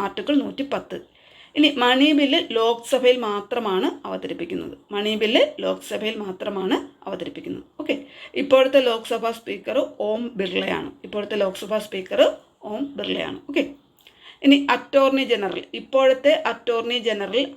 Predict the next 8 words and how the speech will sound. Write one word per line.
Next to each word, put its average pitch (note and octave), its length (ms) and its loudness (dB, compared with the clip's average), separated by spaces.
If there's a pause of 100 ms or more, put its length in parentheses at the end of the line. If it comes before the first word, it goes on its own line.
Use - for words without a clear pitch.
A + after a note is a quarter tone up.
(120)
ആർ A#3 120 -2 (160)
വെങ്കിട്ടരമണിയാണ്. G3+ 920 -2 (680)
ഇപ്പോഴത്തെ G#3+ 440 0
അറ്റോർണി G#3 520 -4
ജനറൽ G3+ 320 0 (200)
ആർ G#3 180 -4
വെങ്കിട്ടരമണിയാണ്. F#3+ 1040 0 (120)
പതിനാറാമത്തെ G3 840 -2